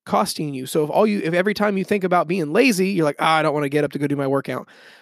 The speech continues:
But all you do is think about not the short-term pain of doing the workout, but what's the long-term pain of not doing it? It's like, "Oh, well, I'm not gonna be as confident. Well, that means I won't be able to close as many sales at work. Well, that means I won't be able to lead my family well.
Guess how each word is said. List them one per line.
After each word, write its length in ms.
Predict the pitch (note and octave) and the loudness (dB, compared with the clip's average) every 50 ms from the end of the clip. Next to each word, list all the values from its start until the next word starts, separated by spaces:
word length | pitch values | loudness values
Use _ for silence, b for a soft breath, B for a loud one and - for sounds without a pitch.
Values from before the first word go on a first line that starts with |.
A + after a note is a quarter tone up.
| b b b b b b b _ | b b b b b b b _
But 120 | - G3 G#3+ | 4 4 6
all 100 | G#3+ G#3+ | 4 4
you 140 | G#3+ G#3 | 2 2
do 80 | G3 G3+ | 2 0
is 80 | G3 - | 0 0
think 180 | - A3 G#3+ | 0 -2 0
about 380 | A3 F#3 F3+ F#3 F3+ - - _ _ _ - | 0 0 2 2 2 2 -2 _ _ _ 0
not 200 | F#3 A3+ B3+ G3 | 2 2 2 2
the 80 | F3 | -4
short-term 460 | - - A#3 G#3+ - - G#3 F#3+ E3+ | -4 0 -2 -2 -2 -4 -8 -8 -8
pain 260 | D3+ - F#3 F#3+ G3+ G3 | -8 -8 -6 -4 -4 -4
of 80 | F3+ | -4
doing 160 | D#3 F#3+ F#3 | -4 -6 -6
the 80 | D#3 C#3+ | -6 -2
workout, 400 | C#3+ D#3 D#4 - - F#3+ F3+ D#3 | 0 0 0 0 -2 -4 -4 -4
but 80 | D3+ D#3 | -2 2
what's 240 | E3+ A#3 - - | 2 2 2 2
the 100 | - F#3+ | -4 -4
long-term 680 | D#3+ C#3+ C#3+ D3+ F#3+ C4 F#4 F4+ C#4 - - G3 F3+ D3+ | -4 -4 0 2 2 4 4 2 0 0 -2 -2 -2 -2
pain 240 | C3+ D#3+ D3+ D3 C#3 | -6 -8 -8 -8 -10
of 100 | C3+ B2+ | -10 -10
not 200 | C3+ C#3 B2+ - | -8 -10 -10 -8
doing 200 | - B2+ - - | -10 -10 -10 -10
it? 140 | D#3 - _ _ - | -16 -18 _ _ -6
It's 160 | E3 D3+ - | -6 -2 0
like, 140 | D3+ C#3 - - | -2 -2 0 2
"Oh, 160 | F3 F#3+ D3 | 2 2 2
well, 140 | C3 C#3+ C3+ | 2 -2 -6
I'm 60 | C3 | -6
not 60 | C3+ B2+ | -6 -8
gonna 120 | C#3 C#3 | -8 -8
be 80 | C3+ C#3+ | -8 -8
as 80 | C#3 - | -6 0
confident. 420 | - G3 G#3 G3 - - - - b b b b | 2 2 2 2 -2 -8 -10 -14 b b b b
Well, 100 | - D3 | -6 -4
that 140 | D3+ E3 E3+ | -4 -2 -2
means 100 | F3+ D#3 | -2 -2
I 60 | D#3 | -2
won't 180 | C#3 C#3+ D3+ B2+ | -2 -2 -2 -2
be 60 | D3 | -4
able 100 | C#3+ C#3+ | -4 -4
to 60 | C#3 | -4
close 180 | - E3 D#3 C#3+ | -4 -4 -4 -4
as 100 | C#3+ C#3+ | -4 -6
many 140 | D#3 D3+ C#3 | -6 -6 -6
sales 380 | - - - C#3 C3+ C3 - | -8 -6 -6 -4 -6 -4 -8
at 100 | - - | -10 -2
work. 240 | D#3+ A#3+ A#3+ D#3+ - B B B B - | 2 2 2 2 0 B B B B -4
Well, 80 | D3+ | -2
that 140 | E3+ G3 - | -2 -2 -2
means 140 | F3+ E3 D#3+ | -2 0 0
I 40 | D3 | 0
won't 180 | D3 D#3+ C#3+ | 0 -2 -2
be 80 | D3+ D3+ | 0 0
able 140 | D3+ D3+ C3+ | 0 0 -2
to 60 | C3+ | -2
lead 200 | C3+ D3 D#3+ D#3 | -6 -6 -4 -2
my 140 | D#3+ D#3 D3+ | -2 -2 0
family 320 | - G3+ A#3 B3+ A3 D3 | 0 0 2 2 2 0
well. 260 | B2+ - - - - | -2 -6 -10 -12 -14